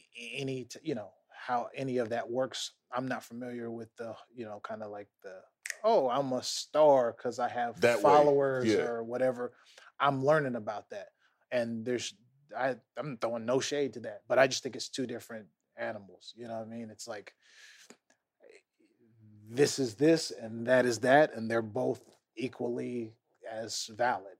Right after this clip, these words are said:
Speaker 2: They're things.
Speaker 1: They're, they're
Speaker 2: <laughs>
Speaker 1: things. I just, I don't, I'm not the guy to ask on how to really compare them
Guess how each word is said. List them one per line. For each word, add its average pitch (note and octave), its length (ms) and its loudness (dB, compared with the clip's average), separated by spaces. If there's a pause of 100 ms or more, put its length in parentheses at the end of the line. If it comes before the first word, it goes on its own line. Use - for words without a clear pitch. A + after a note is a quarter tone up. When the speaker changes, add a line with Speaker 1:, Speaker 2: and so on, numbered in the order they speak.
Speaker 2:
They're G2 160 2
things. G2 400 2
Speaker 1:
They're, C3+ 160 2
they're B2+ 180 -2
Speaker 2:
<laughs> C#3 160 0
Speaker 1:
things. D3+ 520 2
I A#2 120 -4
just, A#2 280 -10
I C3+ 60 4
don't, C3+ 200 0 (720)
I'm C#3+ 340 8
not C3 200 2
the C3 60 -6
guy B2 180 0
to A#2+ 80 -4
ask A#2 340 -4
on A2+ 100 -2
how A2+ 140 2
to A2 100 -4
really A2+ 220 -10
compare G#2 420 -12
them F#2 120 -20